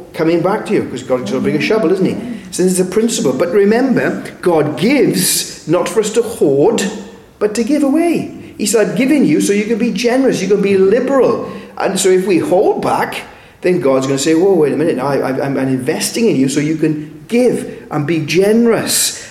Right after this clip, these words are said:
And, and, uh, liberal-, liberality, he said, "I've enriched you so you can give it away." And I love that. As we sow and give, what does he say? God's blessing is abundant upon us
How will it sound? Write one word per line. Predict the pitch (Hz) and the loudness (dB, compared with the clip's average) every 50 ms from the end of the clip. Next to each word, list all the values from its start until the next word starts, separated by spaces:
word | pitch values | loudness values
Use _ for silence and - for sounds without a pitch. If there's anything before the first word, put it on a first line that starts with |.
| - - | -6 -4
And, | 135 139 139 | -4 -2 -2
and, | - 156 156 156 147 | 0 0 0 2 2
uh, | 151 151 147 139 - - - 165 | 2 2 2 0 -2 -4 -2 0
liberal-, | 156 143 156 185 185 196 190 190 190 202 202 - - | 0 2 2 2 4 4 4 4 2 0 0 0 0
liberality, | 180 190 185 196 190 196 202 214 208 196 | 0 2 2 2 2 2 2 2 0 0
he | 160 | -2
said, | 143 156 147 | 0 0 0
"I've | 143 143 147 | 0 2 2
enriched | 147 151 175 - - - - - | 2 2 2 0 0 -4 -6 -2
you | 143 139 151 151 - - - - - | 0 0 0 0 -2 -8 -14 -16 -8
so | - - 160 | -2 0 0
you | 160 156 | 2 2
can | 165 156 143 - | 0 0 0 0
give | 143 147 156 165 | 0 2 2 2
it | 170 156 | 2 2
away." | 156 147 151 165 160 147 123 - - - - - - - | 0 2 2 2 2 2 0 -2 -6 -12 -16 -20 -18 -14
And | 123 123 | -10 -6
I | |
love | 127 135 156 156 147 | -4 -2 -2 -2 -2
that. | 143 135 - | -4 -4 -2
As | - 139 156 160 156 | -2 -2 -2 -2 0
we | 156 160 151 143 147 151 - - | 2 2 2 2 0 -4 -6 -6
sow | - - - - 160 156 160 156 156 - - | -6 -4 0 2 4 4 4 4 4 2 0
and | - 120 127 | -2 -6 -6
give, | 139 139 139 139 135 139 - - - - - - - - - | -2 0 0 0 0 -2 -6 -12 -16 -20 -20 -20 -20 -20 -6
what | 147 143 135 | -4 -4 -2
does | 135 | -2
he | 135 | -4
say? | 131 - 131 117 | -4 -4 -4 -4
God's | 110 - 127 123 117 - - | -4 -4 -4 -4 -4 -6 -8
blessing | - 131 135 139 139 135 - 151 135 | -6 -4 -2 -2 -2 -2 -4 -6 -6
is | 120 110 - | -6 -6 -8
abundant | - 123 113 - - 147 147 139 147 143 147 143 143 131 - | -10 -12 -14 -10 -6 -4 -2 -2 -2 0 -2 -2 -4 -4 -6
upon | 127 - - 135 127 127 | -10 -8 -6 -6 -4 -4
us | 131 131 131 - - | -6 -6 -8 -10 -12